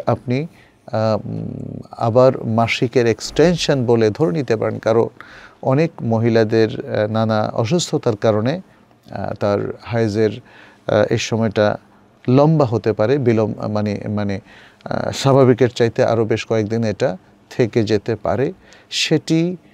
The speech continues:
ব্যক্তি নিজেই বোঝার কথা, সেটি বুঝতে পারলে তিনি ওই দিনগুলোতে নামাজও পড়বেন না, সিয়ামও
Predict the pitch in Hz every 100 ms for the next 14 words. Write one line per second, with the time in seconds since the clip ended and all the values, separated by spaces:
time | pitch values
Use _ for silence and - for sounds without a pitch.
0 | _ _ 120 131 - 131 117 120 147 180
1 | 147 127 123 107 107 127 143 151 139 117
2 | - 123 104 110 117 147 160 123 107 110
3 | 135 123 117 110 110 107 110 104 110 120
4 | 123 131 139 156 185 - 110 110 151